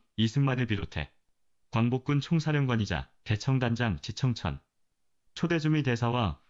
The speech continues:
훗날 부통령과 국무총리 등을 역임한 장면, 초대 농림부 장관 등을 역임했고, 훗날 이승만의 강력한 라이벌이었던 조봉암,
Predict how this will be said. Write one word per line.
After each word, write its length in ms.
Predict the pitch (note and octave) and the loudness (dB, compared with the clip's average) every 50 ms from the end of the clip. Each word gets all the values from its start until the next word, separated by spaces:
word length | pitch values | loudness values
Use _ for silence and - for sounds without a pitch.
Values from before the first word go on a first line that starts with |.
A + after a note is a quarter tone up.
| _ | _
훗날 500 | - - E3+ E3 E3+ E3 D3+ C#3 G#2+ - | 0 2 2 2 2 2 0 -2 -4 -4
부통령과 600 | - - - - C#3 C#3 C#3 C#3 C3 B2+ B2+ B2+ - | -6 -6 -4 0 0 2 2 2 0 -2 -4 -6 -2
국무총리 520 | - A#2 A#2+ B2 B2 - C3 C3 B2+ A#2+ | 0 2 2 2 2 0 -2 -2 0 0
등을 240 | A2+ G#2+ A2 A2 G2+ | 0 0 2 2 2
역임한 420 | F2+ F2 E2 F#2 F2+ F2+ E2+ C#2+ - _ _ _ - | 0 0 -2 -2 -2 -2 -4 -6 -10 _ _ _ -12
장면, 460 | - - G2+ G#2 G#2+ G#2+ G2+ E2+ - _ _ _ _ _ _ _ _ _ _ _ _ _ _ - | -4 0 0 2 2 2 0 -2 -6 _ _ _ _ _ _ _ _ _ _ _ _ _ _ -6
초대 240 | - E3+ E3 E3+ | -2 0 0 0
농림부 460 | C#3+ G#2 G2 A2 C3 C#3+ D3+ D3 D3 C#3 | 2 2 2 4 4 4 2 2 0 0
장관 320 | - C3 B2+ B2+ B2+ B2+ | 0 0 0 0 0 0
등을 240 | A#2+ B2 B2+ B2 G#2 | 2 2 2 2 2
역임했고, 600 | F#2 F2 G#2+ G2 F2+ E2 - - A2 E2 - _ _ _ _ _ - | 0 2 2 0 0 0 -2 -2 -4 -4 -4 _ _ _ _ _ -2
훗날 460 | - D3+ D3+ D3+ D3 C#3+ C3+ A2 D#2 D2+ | 0 2 2 2 2 2 0 -2 -2 -2
이승만의 520 | F#2+ G2+ - C3+ C#3 C3+ C3 C3 C#3 C3+ | -4 -2 0 0 0 2 2 2 0 -2
강력한 500 | - - A2 A2+ A#2+ B2 A#2+ - C3+ C3 | 0 0 0 0 0 0 0 0 0 0
라이벌이었던 760 | A2+ G2 F#2+ G2 F#2+ G2+ F2+ F#2 E2 - - A2+ A2+ G2+ - - | 2 0 0 0 -2 -2 -2 -2 -4 -4 -2 -2 -2 -2 -4 -6
조봉암, 400 | - A2 F#2 G#2 G2 E2+ D2 | -6 -2 -2 0 0 -2 -2